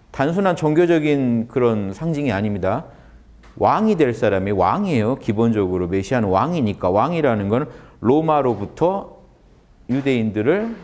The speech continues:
이스라엘을 독립시켜 줄 사람이거든요. 그러면 유대 지방에 메시아 나타났대라고 하면 로마인들이 와가지고 우리를 완벽하게 더 짓밟을 것이다. 이걸 겁내는 겁니다,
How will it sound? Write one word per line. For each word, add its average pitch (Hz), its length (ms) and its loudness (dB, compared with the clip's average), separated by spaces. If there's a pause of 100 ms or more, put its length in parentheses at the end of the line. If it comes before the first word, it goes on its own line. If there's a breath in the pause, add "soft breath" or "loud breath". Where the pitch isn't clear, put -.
(160)
이스라엘을 120 560 0
독립시켜 147 580 -2
줄 104 120 -2
사람이거든요. 76 800 -8 (500 soft breath)
그러면 127 520 0 (360 loud breath)
유대 160 460 -2 (260)
지방에 123 520 -2
메시아 117 500 -2
나타났대라고 117 1080 -2
하면 101 320 -2
로마인들이 107 920 -2 (400 loud breath)
와가지고 95 560 -4
우리를 98 380 -4
완벽하게 131 1080 -6
더 135 320 -4 (200 loud breath)
짓밟을 104 460 -4
것이다. - 380 -12 (400 soft breath)
이걸 131 240 2
겁내는 95 400 -2
겁니다, 73 240 -12